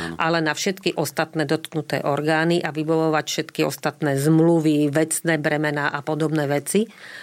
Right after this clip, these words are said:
Speaker 2: a potom môžeme požiadať o to zlúčené územné a stavebné povolenie.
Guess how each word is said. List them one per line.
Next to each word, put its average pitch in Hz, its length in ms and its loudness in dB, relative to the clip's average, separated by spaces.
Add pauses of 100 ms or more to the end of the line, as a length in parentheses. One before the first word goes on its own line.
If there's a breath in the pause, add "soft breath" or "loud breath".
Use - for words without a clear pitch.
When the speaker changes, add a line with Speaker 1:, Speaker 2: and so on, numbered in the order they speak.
(120)
Speaker 2:
a - 80 -4
potom 175 320 0
môžeme 156 320 0
požiadať 156 640 2
o 160 80 -2
to - 80 -6
zlúčené 143 480 -2
územné 139 480 -2
a - 40 -8
stavebné 143 520 -6
povolenie. 147 560 -4